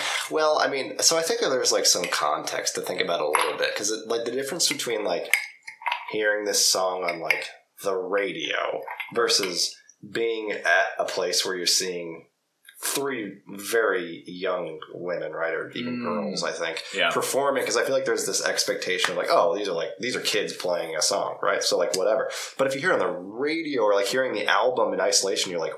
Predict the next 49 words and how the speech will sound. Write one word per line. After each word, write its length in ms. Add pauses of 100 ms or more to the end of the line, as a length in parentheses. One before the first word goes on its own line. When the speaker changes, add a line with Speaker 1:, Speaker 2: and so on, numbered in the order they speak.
(120)
Speaker 1:
"Wait, 400
this 200
is, 100
like, 280 (480)
music?" 720
Speaker 2:
<laughs> 160
Speaker 1:
Like, 160
quote 260
unquote, 400
this 140
is, 60
like, 100
a 100
recorded 560
album. 420
Speaker 2:
Mm-hmm. 560 (120)
Speaker 1:
So 560
I 140
almost 240
feel 80
like 160
it 80
probably 340
would, 180
um, 440 (240)
would 140
hit 220
better 280
in 100
the 260 (640)
Speaker 2:
That's 220
a 100
great 320
point, 220
Speaker 1:
Yeah. 120
Speaker 2:
actually. 520 (840)
They 100
would 80
cut 120
them 100
a 20
little 160
slack 300
'cause 120
they're 80
like, 140
"Ah, 240
these 220
are, 100